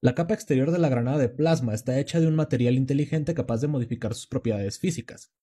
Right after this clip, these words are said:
En el caso de la granada de plasma, el material cambia su densidad y viscosidad para permitirle a esta adherirse a ciertas superficies. Dentro del cuerpo de la granada nos podemos encontrar con los siguientes dos componentes.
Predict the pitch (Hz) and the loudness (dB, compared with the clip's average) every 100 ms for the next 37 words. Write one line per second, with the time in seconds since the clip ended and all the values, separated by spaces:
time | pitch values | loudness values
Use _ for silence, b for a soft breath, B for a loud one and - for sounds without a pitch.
0 | _ - 123 123 160 185 208 151 120 123 | _ -6 -2 0 0 0 0 2 0 2
1 | 165 117 143 170 160 120 113 117 127 147 | 0 0 0 -2 0 0 0 0 0 0
2 | 160 170 165 127 110 113 117 135 135 - | 0 0 0 0 0 0 2 2 0 -2
3 | 131 156 151 147 156 127 117 117 110 123 | -2 0 2 2 0 0 0 -2 -2 -2
4 | 139 135 127 - 151 117 107 110 - 131 | 0 0 0 0 -2 0 -2 -4 -4 -2
5 | 127 117 107 - - - 143 95 90 _ | -2 -2 -6 -8 -10 -4 -4 -4 -12 _
6 | - 156 170 208 160 151 165 180 139 113 | -6 -2 0 0 0 0 0 0 2 0
7 | 113 139 143 120 - 117 156 170 160 117 | 0 0 0 0 -4 -4 -2 -4 -2 -2
8 | 123 131 165 160 113 113 120 113 104 - | -2 -2 -2 -2 -2 -2 -2 -2 -4 -6
9 | 110 127 190 160 - | -4 -2 -2 -4 -8